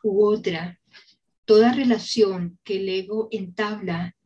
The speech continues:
está basada en la idea de que sacrificándose a sí mismo, él se engrandece. El sacrificio que él considera una purificación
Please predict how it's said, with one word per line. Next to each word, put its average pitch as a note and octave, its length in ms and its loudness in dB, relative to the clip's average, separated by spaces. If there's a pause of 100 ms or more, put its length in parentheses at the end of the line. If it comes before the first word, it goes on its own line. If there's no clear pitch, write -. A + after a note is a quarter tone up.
está G#3+ 520 0
basada G#3+ 760 -2
en G3 160 -6
la F#3+ 60 -4
idea F3+ 680 -4 (560)
de G3+ 180 -2
que G3 140 2
sacrificándose A3 1080 2
a A3 80 0
sí G3+ 240 -8
mismo, G3 680 2 (480)
él A3 420 0 (320)
se - 180 -2
engrandece. F3 840 -4 (1300)
El G3 100 -4
sacrificio G#3 1000 -2 (100)
que F#3 220 2
él F#3 100 -4
considera A3 680 4
una G3 240 -4
purificación A#3+ 1120 0